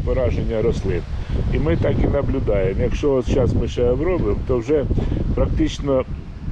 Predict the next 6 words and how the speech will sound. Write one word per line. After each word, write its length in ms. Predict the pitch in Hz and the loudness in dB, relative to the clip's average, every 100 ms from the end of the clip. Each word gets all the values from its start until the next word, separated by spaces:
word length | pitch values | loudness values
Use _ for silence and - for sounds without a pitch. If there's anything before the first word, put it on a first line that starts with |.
| - - - - 117 110 | -2 -4 -6 -14 -12 -4
влітку 500 | 185 185 - 107 92 - - - - | -2 -2 -4 -4 -4 -8 -16 -12 -4
вона 320 | 110 147 170 | -2 0 0
не 120 | 147 | 0
буде 300 | 131 151 - | -2 -2 0
проявлятися 800 | - 123 123 120 143 143 - 123 - - - - - | -2 -2 -2 0 -2 -2 -2 -2 -4 -16 -20 -18 -4
на, 260 | 127 135 | 0 0